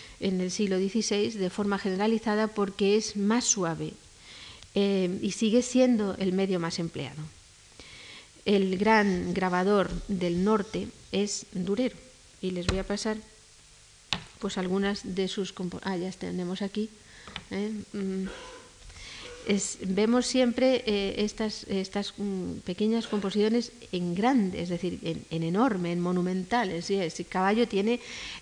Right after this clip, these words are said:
eh, el tamaño natural casi, ¿no? O sea, podría ser un caballo que pudiéramos montar aquí ahora mismo. Y sin embargo, esta, en este caso concreto, pues, es una pequeña plancha de cobre, eh, de aproximadamente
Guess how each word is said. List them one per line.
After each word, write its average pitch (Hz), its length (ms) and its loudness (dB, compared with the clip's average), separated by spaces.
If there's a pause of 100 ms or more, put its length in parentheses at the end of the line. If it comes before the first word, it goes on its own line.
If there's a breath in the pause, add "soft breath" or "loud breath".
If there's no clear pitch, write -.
eh, 185 260 2
el 180 340 -2
tamaño 196 360 2
natural 214 600 2
casi, 254 320 -2
¿no? 202 140 -4
O 254 40 -8
sea, 196 180 -8
podría 202 400 -2
ser 202 160 -2
un 208 100 2
caballo 214 380 2
que 185 100 -6
pudiéramos 196 540 -2 (380 loud breath)
montar 170 600 2
aquí 175 280 -2
ahora 175 160 0
mismo. 185 260 0
Y 180 40 -4
sin 214 160 0
embargo, 226 400 2 (140)
esta, 202 480 -2
en 196 200 -2
este 208 220 -4
caso 208 260 -2
concreto, 208 440 -2
pues, 190 200 -4
es 196 140 -2 (380 loud breath)
una 233 240 6
pequeña 202 640 0 (280)
plancha 190 500 2
de 170 100 -2
cobre, 202 400 2 (640)
eh, 185 480 0
de 196 220 0
aproximadamente 202 960 0